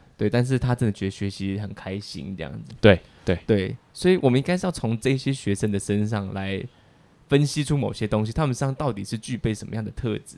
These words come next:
Speaker 1: 是会，他们会感，感受到学习这件事情是快乐的。
Speaker 2: OK。
Speaker 1: 对，
Speaker 2: <laughs>
Speaker 1: 存在即合理嘛，就那些人存在代表
Speaker 2: 嗯。
Speaker 1: 这件事情是可能的哦。
Speaker 2: 这件事情，
Speaker 1: 不是不可能的。
Speaker 2: 对，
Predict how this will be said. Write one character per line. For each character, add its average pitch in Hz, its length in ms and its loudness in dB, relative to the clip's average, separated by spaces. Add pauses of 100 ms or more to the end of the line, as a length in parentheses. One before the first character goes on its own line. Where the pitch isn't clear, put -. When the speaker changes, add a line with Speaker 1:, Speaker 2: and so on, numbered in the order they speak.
(120)
Speaker 1:
是 92 340 -8 (1040)
会， 110 240 4 (140)
他 131 120 4
们 110 120 4
会 110 220 4 (200)
感， 95 260 -6 (300)
感 98 180 2
受 110 220 0
到 107 160 -2
学 98 220 -2
习 98 100 -6
这 104 140 -2
件 101 140 -2
事 98 140 -12
情 - 120 -10
是 - 100 -16
快 - 160 -14 (120)
乐 - 80 -12
的。 - 840 -16
Speaker 2:
OK。 101 300 -10 (300)
Speaker 1:
对， 98 880 -2
Speaker 2:
<laughs> - 140 -20
Speaker 1:
存 104 200 -2
在 131 120 6
即 101 260 -2
合 101 160 -2
理 - 160 -10
嘛， - 100 -14 (280)
就 113 100 0
那 180 80 4
些 175 120 0
人 131 100 2
存 110 200 2
在 120 100 2
代 117 200 2
表 85 360 -4
Speaker 2:
嗯。 - 180 -20
Speaker 1:
这 - 80 0
件 143 140 4
事 147 100 0
情 113 120 -4
是 - 100 -8
可 - 260 -12
能 50 120 -12 (120)
的 - 100 -8
哦。 139 120 -10 (260)
Speaker 2:
这 113 200 4
件 110 120 4
事 101 160 -4
情， 95 120 -6
Speaker 1:
不 131 80 2
是 135 100 0
不 107 140 8
可 - 180 -10
能 - 220 -12
的。 92 100 -10 (160)
Speaker 2:
对， 98 200 6